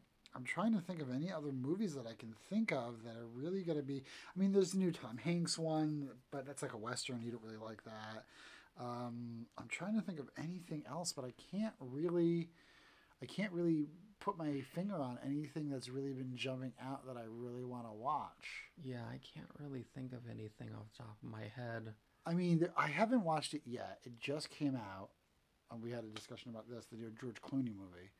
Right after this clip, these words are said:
Speaker 1: that's on
Speaker 2: Mm-hmm.
Speaker 1: Netflix. Apparently, it's freaking amazing.
Speaker 2: Now, I know there's a lot of shows coming out
Speaker 1: Oh,
Speaker 2: because we
Speaker 1: it's,
Speaker 2: just
Speaker 1: there's
Speaker 2: had the,
Speaker 1: so much.
Speaker 2: the Chilling Adventures of Sabrina Part
Speaker 1: Which,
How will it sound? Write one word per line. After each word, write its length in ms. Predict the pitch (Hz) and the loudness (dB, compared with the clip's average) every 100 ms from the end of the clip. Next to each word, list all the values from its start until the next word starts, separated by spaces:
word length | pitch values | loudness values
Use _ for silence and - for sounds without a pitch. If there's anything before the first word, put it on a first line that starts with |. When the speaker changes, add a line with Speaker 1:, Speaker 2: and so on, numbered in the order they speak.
| _ - | _ -18
Speaker 1:
that's 100 | - | -4
on 80 | - | 4
Speaker 2:
Mm-hmm. 240 | 135 113 | 4 6
Speaker 1:
Netflix. 640 | 117 117 113 92 - - - - - | 4 2 -4 -10 -6 -6 -6 -12 -18
Apparently, 580 | - - - 285 202 135 | -16 0 8 8 8 2
it's 180 | 113 - _ _ _ _ _ - | -6 -14 _ _ _ _ _ -2
freaking 240 | 294 240 190 | 2 6 6
amazing. 640 | 131 151 165 127 95 123 - _ _ - - - - - | 4 0 0 -2 -8 -16 -20 _ _ -20 -20 -20 -16 -4
Speaker 2:
Now, 160 | 156 139 | 4 6
I 80 | 135 | 6
know 120 | 147 | 4
there's 180 | 175 175 | 2 2
a 40 | 151 | 6
lot 200 | 135 117 | 6 6
of 100 | 117 | 0
shows 480 | - - 117 113 - | 0 2 4 2 -2
coming 280 | 113 110 110 | -4 -4 -4
out 140 | 107 | -2
Speaker 1:
Oh, 220 | 113 123 113 | 0 0 2
Speaker 2:
because 440 | 113 113 107 104 117 | 4 2 2 0 0
we 100 | 117 | 2
Speaker 1:
it's, 20 | |
Speaker 2:
just 200 | 123 143 | 4 4
Speaker 1:
there's 260 | 117 131 131 | 6 6 6
Speaker 2:
had 60 | 123 | 6
the, 40 | |
Speaker 1:
so 380 | 120 117 113 113 | 6 6 6 2
much. 420 | 101 - - - - - | -4 -6 0 0 -2 -6
Speaker 2:
the 80 | |
Chilling 380 | 110 - 131 131 | 0 2 2 2
Adventures 480 | 127 120 113 120 107 | 2 2 0 -4 -6
of 80 | 107 | -8
Sabrina 440 | - 113 113 110 | -8 -4 -2 0
Part 280 | 107 - 110 | -2 -2 -2
Speaker 1:
Which, 120 | 120 | -2